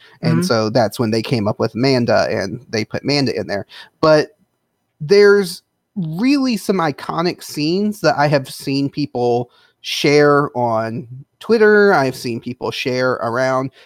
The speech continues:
Speaker 1: and have even seen models made
Speaker 2: Mm-hmm.
Speaker 1: of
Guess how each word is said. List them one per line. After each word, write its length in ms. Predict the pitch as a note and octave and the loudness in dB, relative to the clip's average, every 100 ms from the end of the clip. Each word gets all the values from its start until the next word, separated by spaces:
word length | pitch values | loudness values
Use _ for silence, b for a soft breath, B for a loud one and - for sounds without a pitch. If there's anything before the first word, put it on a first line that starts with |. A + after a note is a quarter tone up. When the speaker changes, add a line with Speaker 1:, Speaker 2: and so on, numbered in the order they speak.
| b | b
Speaker 1:
and 340 | C3 B2+ B2 A#2+ | -6 -4 -4 -6
have 240 | C3 C#3+ C#3 | -4 -2 0
even 260 | C#3+ C3 | 0 -2
seen 360 | B2+ C#3+ B2 A#2+ | -2 -2 -2 0
models 580 | B2 C#3 E3 E3 D#3+ - - | 2 4 4 2 0 -8 -4
made 480 | D#3 E3 F3 F3+ b b b - | -2 2 2 0 b b b 0
Speaker 2:
Mm-hmm. 300 | D3+ D3+ D#3 | 4 6 4
Speaker 1:
of 180 | D#3 - | 2 -4